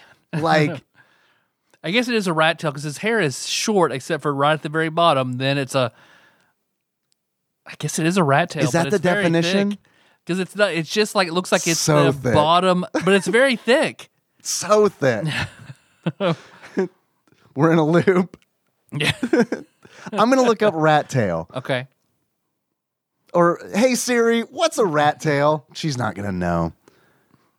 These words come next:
Speaker 2: She wasn't even
Speaker 1: Just
Speaker 2: born.
Speaker 1: Facebook Shane and ask the first one that comes up.
Speaker 2: <laughs> Rat tail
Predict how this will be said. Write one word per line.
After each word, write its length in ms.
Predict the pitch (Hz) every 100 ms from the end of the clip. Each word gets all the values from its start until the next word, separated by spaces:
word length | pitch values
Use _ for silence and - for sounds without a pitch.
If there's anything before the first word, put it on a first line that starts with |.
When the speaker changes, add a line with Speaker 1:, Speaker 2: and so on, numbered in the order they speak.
| _ _ _ _ _ -
Speaker 2:
She 160 | - 208
wasn't 280 | 131 110
even 200 | 110 110
Speaker 1:
Just 220 | 101 175 120
Speaker 2:
born. 100 | 208
Speaker 1:
Facebook 400 | 196 - 196 -
Shane 640 | - - 151 160 180 202 -
and 140 | 139
ask 220 | 139 143
the 80 | 143
first 280 | 139 139 151
one 100 | 139
that 80 | 131
comes 260 | 139 135 131
up. 200 | - 247
Speaker 2:
<laughs> 1200 | 269 - 196 202 226 214 _ - 226 277 285 208
Rat 420 | 127 151 170 185
tail 500 | - 165 151 151 131